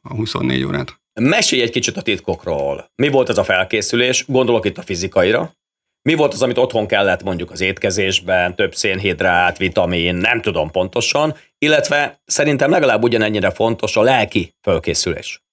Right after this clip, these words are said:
Speaker 1: Szerintem testileg, mivel nagyon sokat edzek, az úgymond adott volt. A, a kajára próbáltam kicsit odafigyelni, hogy minden azért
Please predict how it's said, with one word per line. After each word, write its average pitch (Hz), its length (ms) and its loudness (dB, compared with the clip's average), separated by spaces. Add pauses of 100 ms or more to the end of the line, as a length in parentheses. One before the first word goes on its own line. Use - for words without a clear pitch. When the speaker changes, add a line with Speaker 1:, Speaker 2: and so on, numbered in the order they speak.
(120)
Speaker 1:
Szerintem 151 460 0
testileg, 127 440 -2
mivel 117 380 2 (140)
nagyon 131 280 2
sokat 113 340 -2
edzek, 113 640 -2
az 113 340 -4 (180)
úgymond 117 360 4
adott 101 260 2
volt. 104 380 -2 (140)
A, - 140 -8
a 113 180 -4
kajára 131 340 -2
próbáltam 110 420 0
kicsit 107 220 -4
odafigyelni, 110 540 0
hogy 104 180 2
minden 113 320 4
azért 104 340 -2